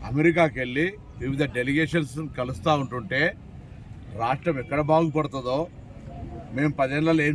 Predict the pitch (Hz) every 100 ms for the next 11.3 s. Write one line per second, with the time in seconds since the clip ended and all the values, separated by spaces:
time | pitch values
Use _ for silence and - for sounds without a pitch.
0 | - 127 147 175 160 156 151 151 143 139
1 | 143 139 - 113 139 165 147 139 135 123
2 | 98 139 170 - - - - - - -
3 | 123 156 156 147 139 120 131 123 139 131
4 | 117 117 127 113 98 87 - - - -
5 | - - - - - 107 139 160 143 131
6 | 135 175 170 147 - 147 143 143 131 135
7 | 147 190 - - - - - - 135 151
8 | 151 156 180 180 175 175 135 - - -
9 | - - - - - 127 143 160 175 180
10 | 180 175 147 165 147 139 143 156 123 131
11 | 143 151